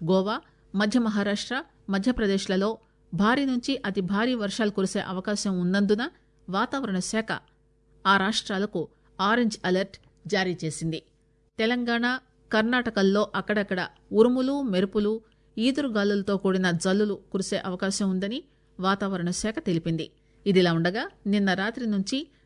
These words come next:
ఢిల్లీ ఎన్సీఆర్లోని పలు ప్రాంతాల్లో ఉరుములు, మెరుపులతో కూడిన తేలికపాటి నుంచి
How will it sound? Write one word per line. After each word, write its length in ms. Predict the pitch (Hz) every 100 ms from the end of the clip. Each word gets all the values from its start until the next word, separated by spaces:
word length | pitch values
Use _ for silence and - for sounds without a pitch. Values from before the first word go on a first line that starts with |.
| -
ఢిల్లీ 440 | 180 233 269 277 -
ఎన్సీఆర్లోని 800 | 202 214 269 247 202 185 202 208
పలు 200 | 196 180
ప్రాంతాల్లో 680 | 180 190 214 220 185 185 202 - 220
ఉరుములు, 400 | 254 277 277 269
మెరుపులతో 560 | 208 202 214 208 202
కూడిన 280 | 196 196 185 160 _ _ _ _ -
తేలికపాటి 500 | 254 285 247 214 220
నుంచి 280 | 202 196